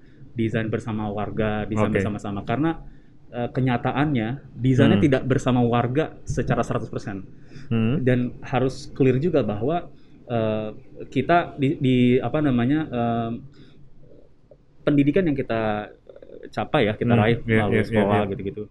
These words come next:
Speaker 1: Itu in-, banyak yang invalid sebenarnya.
Speaker 2: Oh,
Speaker 1: Pada saat
Speaker 2: oke.
Speaker 1: kita ber-, berhubungan dengan konteks-konteks yang jauh lebih kompleks, konteks-konteks yang lebih
Speaker 2: Oke.
Speaker 1: ini ya, lebih,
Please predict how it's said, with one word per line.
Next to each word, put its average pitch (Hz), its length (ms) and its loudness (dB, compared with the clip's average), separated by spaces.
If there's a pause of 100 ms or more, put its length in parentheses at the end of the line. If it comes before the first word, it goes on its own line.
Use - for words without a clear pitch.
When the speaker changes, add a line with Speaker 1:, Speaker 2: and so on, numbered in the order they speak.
(680)
Speaker 1:
Itu 147 200 -6 (380)
in-, 143 220 -6
banyak 165 360 -2
yang 175 140 0
invalid 135 360 0
sebenarnya. 98 380 -10 (260)
Speaker 2:
Oh, 120 120 -2
Speaker 1:
Pada 127 200 6
saat 156 180 4
Speaker 2:
oke. 196 60 0
Speaker 1:
kita 151 160 6
ber-, 127 240 4
berhubungan 120 540 2
dengan 107 260 0
konteks-konteks 107 800 -6
yang 107 140 -2
jauh 104 200 -2
lebih 101 120 -6
kompleks, 104 520 -6
konteks-konteks 104 600 -12
yang 107 220 -2 (440)
lebih 110 240 -2
Speaker 2:
Oke. 107 100 2 (320)
Speaker 1:
ini 135 160 4
ya, 104 120 2
lebih, 110 320 0